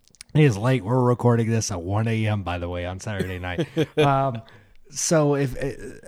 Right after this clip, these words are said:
Speaker 1: you take out that roughing the passer call, and the game probably changes. I mean, the way the defense was playing at that point, you know, it seems like we
Speaker 2: Well,
Speaker 1: weren't being as,
Speaker 2: there's,
Speaker 1: as
Speaker 2: there's
Speaker 1: aggressive.
Speaker 2: several things that you
Speaker 1: Yeah.
Speaker 2: can look at in this game with the way that it turned out. You say, "Well,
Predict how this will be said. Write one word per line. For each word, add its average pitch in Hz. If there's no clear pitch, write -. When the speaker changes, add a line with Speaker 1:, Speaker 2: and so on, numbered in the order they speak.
Speaker 1:
you 160
take 175
out 170
that 127
roughing 127
the 117
passer 98
call, 98
and 127
the 139
game 170
probably 160
changes. 98
I 104
mean, 110
the 120
way 131
the 151
defense 131
was 113
playing 117
at 110
that -
point, 110
you 107
know, 107
it 104
seems 113
like 113
we 160
Speaker 2:
Well, 151
Speaker 1:
weren't 123
being 127
as, 123
Speaker 2:
there's, 127
Speaker 1:
as 117
Speaker 2:
there's -
Speaker 1:
aggressive. 113
Speaker 2:
several 190
things 107
that -
you 117
Speaker 1:
Yeah. 107
Speaker 2:
can 107
look 113
at 110
in 110
this 110
game 104
with 101
the 101
way 104
that 101
it -
turned 104
out. 98
You 107
say, 101
"Well, 98